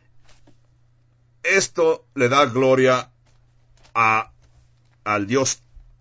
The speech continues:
Tamuz. Aún esto indica y le dan gloria a, a la diosa Semiramis.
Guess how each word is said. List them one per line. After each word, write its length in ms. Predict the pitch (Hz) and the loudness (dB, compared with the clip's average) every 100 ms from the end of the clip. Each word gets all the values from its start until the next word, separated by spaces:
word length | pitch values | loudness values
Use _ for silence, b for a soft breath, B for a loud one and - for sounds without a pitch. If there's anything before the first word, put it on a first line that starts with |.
| _ _ | _ _
Tamuz. 920 | 90 87 123 120 - - - - - B B B B B _ _ _ _ _ _ _ _ _ _ _ _ _ | -6 -4 -2 -4 -6 -10 -12 -18 -20 B B B B B _ _ _ _ _ _ _ _ _ _ _ _ _
Aún 720 | - 120 214 214 120 80 - _ _ _ _ _ _ _ - | -2 0 2 0 -4 -6 -14 _ _ _ _ _ _ _ 4
esto 1160 | 160 156 - 147 139 135 135 135 131 131 127 - | 4 4 -4 0 2 2 0 -2 -2 -4 -8 -10
indica 680 | 117 107 110 151 127 127 127 123 | -8 -6 -2 -4 -2 -2 -2 -4
y 760 | 127 117 113 117 110 107 107 | -4 -2 -4 -6 -6 -6 -6
le 160 | 110 110 | -8 -6
dan 420 | 139 147 143 135 _ _ _ _ _ _ _ _ _ _ _ | -2 -2 -4 -8 _ _ _ _ _ _ _ _ _ _ _
gloria 800 | 101 87 95 143 151 147 143 - _ _ _ _ _ | -16 -12 -2 0 4 4 4 -2 _ _ _ _ _
a, 160 | 92 - _ _ _ _ _ _ - | -14 -14 _ _ _ _ _ _ -6
a 160 | 107 | -4
la 160 | 107 98 | -2 -4
diosa 420 | 90 131 139 123 | -2 -4 -2 -6
Semiramis. 920 | 113 107 98 95 120 127 95 - - | -8 -10 -6 -2 -2 -2 -4 -8 -16